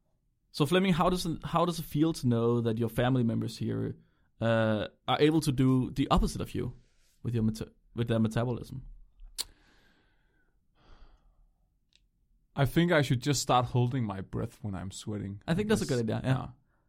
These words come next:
Speaker 2: And then I, I will go cold eventually.
Speaker 1: <laughs> That's exactly how it works. Exactly how it works. <laughs> Yeah. Yeah.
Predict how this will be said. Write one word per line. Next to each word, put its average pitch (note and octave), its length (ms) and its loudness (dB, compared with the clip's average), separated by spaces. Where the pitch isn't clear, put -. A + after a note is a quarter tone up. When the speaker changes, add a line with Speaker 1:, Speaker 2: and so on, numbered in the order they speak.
Speaker 2:
And A#2 200 -2
then A#2 180 0
I, G#2+ 160 0
I G#2+ 140 -4
will G#2+ 240 -4
go G#2 220 -4
cold G#2+ 420 -6
eventually. G2+ 600 -8
Speaker 1:
<laughs> - 220 -8
That's F#3 180 6
exactly D3 400 0
how C3 100 4
it B2 60 -2
works. B2 320 -2
Exactly D3+ 360 -6
how A2+ 60 0
it A2+ 60 -2
works. A2+ 420 -2
<laughs> - 300 -4
Yeah. A2+ 200 0
Yeah. A#2 200 0